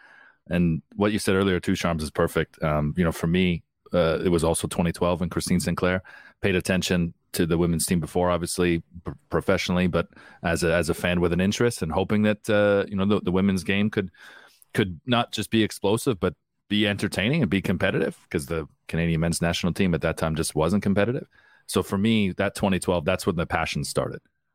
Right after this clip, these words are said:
That's, that's when the, the passion started and the interest. But it's really, like, the accessibility of it in the last few years is what's, I think, made it explode to this point where, as you say, yeah, it, it felt like a big final,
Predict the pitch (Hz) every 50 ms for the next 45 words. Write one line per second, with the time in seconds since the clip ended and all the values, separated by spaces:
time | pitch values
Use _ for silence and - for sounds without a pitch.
0 | _ _ _ - 87 - - - 92 87 - - 90 85 85 82 85 82 85 -
1 | - 85 82 - - 85 78 - - 76 78 80 78 78 78 - 80 80 - -
2 | 82 80 - - 92 87 - - _ _ _ - 110 - - - - _ _ -
3 | 95 104 123 139 131 110 98 92 - - 101 95 92 - - - 113 107 - 110
4 | 87 87 95 101 113 101 85 78 71 - _ _ _ _ _ _ _ _ _ _
5 | _ _ _ _ _ _ _ _ _ _ _ - 104 101 90 104 101 95 92 90
6 | 87 92 95 101 101 - - - - 98 98 110 107 101 95 87 82 78 76 -
7 | - - _ _ _ _ - 92 85 78 90 101 95 90 - - - - 98 87
8 | - 107 90 73 78 87 95 98 92 98 - - 87 - - - - - 98 98
9 | 101 101 90 - 90 78 82 - - - 87 85 82 80 - 76 78 76 73 73
10 | - - 92 78 82 80 - - 95 90 82 80 95 101 92 - - - - -
11 | 101 - - - - - - - 90 87 98 98 92 90 - 95 73 101 98 95
12 | - - 101 95 87 82 69 -